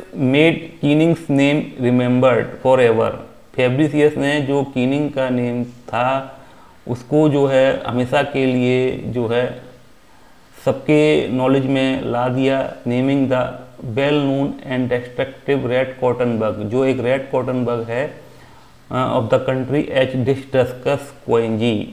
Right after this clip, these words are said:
इसको जो उन्होंने जो specific name दिया Red कॉटन बग का, उसमें उन्होंने जो है Keening के नाम पर ही इसका जो है नामकरण कर दिया और Dytiscus Kenanjai जिसको हम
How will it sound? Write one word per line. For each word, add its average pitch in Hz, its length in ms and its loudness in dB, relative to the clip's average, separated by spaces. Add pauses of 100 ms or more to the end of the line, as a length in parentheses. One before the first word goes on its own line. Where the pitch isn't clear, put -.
(160)
इसको 127 340 -2
जो 151 100 2
उन्होंने 143 300 0
जो 143 180 2
specific 135 640 -4
name 127 380 0
दिया 123 240 0
Red 127 260 -4
कॉटन 117 380 -2
बग 110 80 -4
का, 135 440 -8 (340)
उसमें 139 280 -2
उन्होंने 123 460 0
जो 113 200 -2
है 139 280 -2 (360)
Keening 139 360 2
के 139 160 -2
नाम 123 300 -2
पर 123 180 0
ही 127 120 0
इसका - 420 -4
जो 113 220 -2
है 120 180 -2
नामकरण 117 460 -6
कर 113 160 -4
दिया 120 240 -2
और 117 320 -4
Dytiscus 113 600 -4 (600)
Kenanjai 123 540 0
जिसको 120 340 -4
हम 120 280 -4